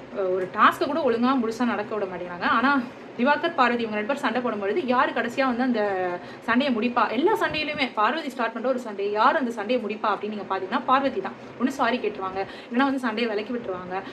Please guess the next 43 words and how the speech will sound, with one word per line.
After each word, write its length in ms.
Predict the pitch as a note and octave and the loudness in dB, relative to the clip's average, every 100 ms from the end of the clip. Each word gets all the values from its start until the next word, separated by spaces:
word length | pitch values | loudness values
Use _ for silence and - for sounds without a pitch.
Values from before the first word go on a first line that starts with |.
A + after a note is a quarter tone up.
| - | -2
இல்லைன்னா 160 | B3 C#4 | 2 2
வந்துட்டு, 200 | C#4+ B3+ | 4 2
"அண்ணனை 340 | B3 A3 A#3 | 0 0 -4
உட்காருங்க, 420 | A3+ G3 G#3+ F#3+ - - - - | -6 -6 -6 -6 -10 -14 -14 -12
நம்ம 240 | G#3+ G3+ F#3+ | -6 -6 0
பாத்துக்கலாம், 400 | G#3+ A3+ A#3 F#3+ - - | 0 0 -2 -6 -8 -12
அஹ், 260 | G3 F#3+ F#3+ | -10 -8 -6
நம்ம 180 | G#3 G#3 | -6 -6
அப்புறம் 280 | G#3 B3+ B3 | -4 -2 0
பாத்துக்கலாம், 320 | A#3 G3+ F3+ | -2 -4 -2
டாஸ்க் 220 | A3 A#3+ | -2 0
முடியட்டும்" 320 | A3+ F#3+ F#3+ | -2 -2 -2
அப்படின்னு 220 | G3+ B3 A3 | -2 0 2
நல்லவங்க 260 | A3 A3+ | 0 -2
மாதிரி 140 | G3+ G#3 | -4 -4
சொல்லிடுவாங்க. 320 | G3 F#3 F#3 | -2 -4 -6
So, 120 | B3 | -4
சண்டையை 420 | A#3+ A#3 D#4+ D4 | -2 0 2 2
ஆரம்பிப்பாங்க. 200 | A#3+ G#3+ - - B3+ | 2 -2 -6 -8 -2
எந்த 140 | C#4+ | 2
சண்டையுமே 360 | E4+ C#4+ D#4 D#4+ | 4 2 2 2
ஒரு 100 | C4 | 2
ரெண்டு 180 | A#3 A#3+ | 2 2
மணி 120 | A#3+ | 2
நேரத்துக்கு 240 | B3 A#3+ | 0 -2
மேல 80 | A#3 | -2
போக 140 | A3+ A#3+ | -2 -2
விட 100 | G#3 | -2
மாட்டாங்க 280 | F#3 F3 F3+ | -4 -6 -6
பார்வதி. 260 | F#3 F#3+ F3+ - - | -4 -4 -4 -10 -10
அந்த 200 | G#3+ A#3+ | 0 2
ஒரு 360 | B3 A3+ G3+ F#3+ F#3+ - - A3+ | 4 2 0 -2 -8 -16 -10 -2
நல்ல 380 | A#3 D4 D4+ B3+ | 0 4 4 2
பழக்கம் 320 | G#3+ A#3 C4+ | 0 0 0
வந்து 160 | A#3 A3+ | -2 -2
பார்வதி 320 | G#3 G3 G3 | -2 -2 -2
கிட்ட 160 | F3+ - | -4 -8
இருக்கு. 200 | - - | -10 -6
எந்த 160 | A3+ | -4
சண்டையுமே 340 | B3+ B3 B3+ C4+ | 0 0 2 2
வந்து 200 | B3 B3 | 2 0
ப்ரொலாங் 340 | B3 C4 D#4+ E4 | 0 2 2 0
பண்ண 160 | A3 | -4